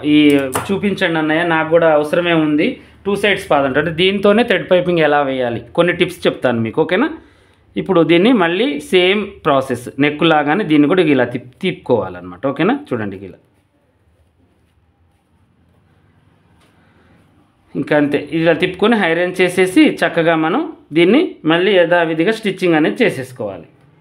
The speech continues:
చూడండి ఇలా కొంచెం ఇలా అనుకోవాలి, ఈ యొక్క ముడతల దగ్గర కొద్దిగా ఇలా ఏం లేదు, కొంచెం కిందికి పైకి అనుకుంటే ఇలా ఈ బకరం అనేది కొంచెం పట్టేయడం ఆఫ్ చేస్తుంది మనకి అక్కడ, ఇంకా ఇలా వచ్చేస్తుంది అనమాట చక్కగా మనకి.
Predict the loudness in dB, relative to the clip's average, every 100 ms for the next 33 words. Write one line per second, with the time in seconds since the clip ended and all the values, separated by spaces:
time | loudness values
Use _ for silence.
0 | _ _ -6 -6 -4 -2 -2 0 0 2
1 | 2 2 2 2 0 2 2 2 -2 -6
2 | -2 2 2 2 0 0 0 2 2 2
3 | 0 -2 -2 -4 -4 -4 -8 -18 -20 -4
4 | -2 -2 -6 -16 -4 0 2 2 0 -2
5 | -4 -6 -6 -4 -4 -2 -2 0 0 -2
6 | -4 -4 -2 0 0 0 -4 -12 _ _
7 | _ -10 -2 0 2 2 2 2 0 0
8 | -2 -2 -2 2 2 2 2 0 0 -2
9 | -2 -2 -4 -2 0 -2 -2 -4 -4 -2
10 | -4 -4 -14 _ _ _ _ 0 2 2
11 | 0 0 -2 -2 -8 -10 -10 -14 -10 -10
12 | -10 -12 -10 -8 -12 -14